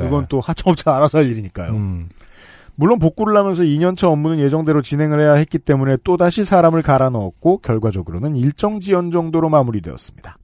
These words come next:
Speaker 2: 어.
Speaker 1: 회사 생활하며 한 번씩 전해 듣는 어느 직원이 실수로 고객 디비를 통째로 날려먹었다는 구전설화 같은 이야기를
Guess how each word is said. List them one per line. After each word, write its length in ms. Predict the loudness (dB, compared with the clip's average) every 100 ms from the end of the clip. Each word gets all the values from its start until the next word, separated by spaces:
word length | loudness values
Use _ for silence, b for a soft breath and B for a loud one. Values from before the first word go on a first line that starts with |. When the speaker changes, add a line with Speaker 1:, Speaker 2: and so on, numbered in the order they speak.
| -10
Speaker 2:
어. 380 | -8 -6 -10 -12 -16 b b b b b b
Speaker 1:
회사 160 | 0 2
생활하며 400 | 4 4 4 2
한 120 | -2
번씩 200 | -4 -4
전해 220 | -2 -2
듣는 460 | 0 -2 -4 -10 -20 _ _ _ _
어느 320 | -2 2 2
직원이 480 | -2 -4 0 0 0
실수로 460 | -4 -6 -4 0 0
고객 400 | 0 0 -2 -8
디비를 400 | -10 -4 -2 -2
통째로 380 | -2 -4 -2 0
날려먹었다는 920 | 0 0 0 2 2 2 0 -2 -4
구전설화 600 | -2 4 4 6 4 4
같은 240 | 2 0
이야기를 500 | 2 2 0 -2 -2